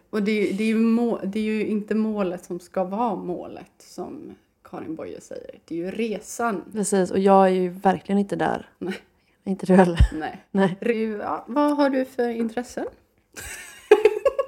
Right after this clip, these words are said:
Speaker 2: Alltså, de här frågorna är ju, det är som att de är tagna direkt ur en sån min kompis bok.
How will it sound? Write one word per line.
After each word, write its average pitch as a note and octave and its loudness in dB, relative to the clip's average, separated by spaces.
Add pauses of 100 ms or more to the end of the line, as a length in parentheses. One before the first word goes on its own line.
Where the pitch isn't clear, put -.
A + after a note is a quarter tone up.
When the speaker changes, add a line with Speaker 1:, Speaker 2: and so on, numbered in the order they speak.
(220)
Speaker 2:
Alltså, F#3+ 0
de F3+ 4
här E3+ 4
frågorna F3+ 2
är F3 6
ju, E3+ 4 (100)
det G3+ 8
är G3 10
som G3+ 6
att F#3+ 8
de F#3+ 4
är F#3 6
tagna F3 6
direkt F#3+ 4
ur F#3+ 6
en F3 4
sån E3+ 4
min E3 4
kompis G3 2
bok. - 4